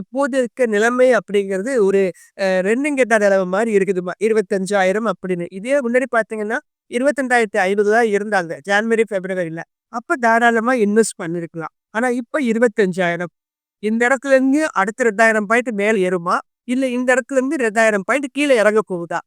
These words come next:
இந்த மாதிரி ஒரு கட்டத்துல இருக்குது. ஃபிஃப்டி ஃபிஃப்டி தான் சான்ஸ். அப்ப இப்படி இருக்கும்போது மொத்தமாக முதலீடை இங்க கொண்டு வருவது என்பது சரியானது அல்ல. அதுவும் இல்லாம ஒரு பெரிய ரெண்டு விஷயங்கள் இது மட்டும் கிடையாது. ஃபெடரேஷன் மீட்டிங் வேற இன்னைக்கு இருக்குது.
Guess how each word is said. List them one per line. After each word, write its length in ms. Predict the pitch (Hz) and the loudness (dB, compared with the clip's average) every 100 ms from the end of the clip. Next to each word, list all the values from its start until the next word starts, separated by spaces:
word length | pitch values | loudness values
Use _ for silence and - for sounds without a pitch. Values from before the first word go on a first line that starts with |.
| _ _ | _ _
இந்த 180 | 233 247 285 | -4 0 4
மாதிரி 200 | 285 285 | 4 4
ஒரு 140 | 247 226 | 2 2
கட்டத்துல 440 | 202 226 196 214 240 | -2 -4 -2 0 0
இருக்குது. 360 | 185 180 175 | -2 -2 -4
ஃபிஃப்டி 240 | 254 262 254 | -6 -6 -6
ஃபிஃப்டி 200 | 254 254 | -6 -4
தான் 200 | 262 262 - | -2 -2 -4
சான்ஸ். 320 | 180 - 170 - _ - | -8 -6 -10 -12 _ -8
அப்ப 180 | 226 247 | -4 -2
இப்படி 240 | 233 330 | 0 0
இருக்கும்போது 520 | 285 247 226 175 165 240 - | -2 -2 -4 -4 -4 -4 -4
மொத்தமாக 560 | 202 233 302 277 277 247 | -6 -2 2 2 2 0
முதலீடை 380 | 214 254 254 226 | -2 -2 2 2
இங்க 140 | 202 220 | 4 0
கொண்டு 260 | 208 226 254 | 2 0 2
வருவது 360 | 240 226 233 254 | 2 4 0 0
என்பது 380 | 190 180 180 247 - _ - | -2 -2 -4 -6 -10 _ -12
சரியானது 560 | 214 196 220 214 220 190 | -4 0 2 2 0 -4
அல்ல. 220 | 170 175 175 _ _ | -6 -6 -6 _ _
அதுவும் 300 | 202 247 277 240 202 | 0 2 2 2 2
இல்லாம 320 | 190 185 294 | 0 0 0
ஒரு 160 | 233 175 | 0 0
பெரிய 300 | 196 214 285 | -2 -4 -4
ரெண்டு 260 | 226 208 214 | -4 -4 -6
விஷயங்கள் 480 | 208 247 247 262 269 | -6 -6 -6 -6 -8
இது 180 | 190 240 | -10 -8
மட்டும் 260 | 247 269 - | -6 -8 -6
கிடையாது. 340 | 220 202 175 - _ _ _ _ - | -2 -4 -4 -14 _ _ _ _ -4
ஃபெடரேஷன் 560 | 202 220 277 - 269 233 | -2 0 0 0 -4 -2
மீட்டிங் 300 | 247 254 240 | -2 -2 0
வேற 120 | 226 254 | 2 2
இன்னைக்கு 360 | 240 220 - 202 | 2 0 0 -2
இருக்குது. 320 | 208 - 185 | -2 -2 -6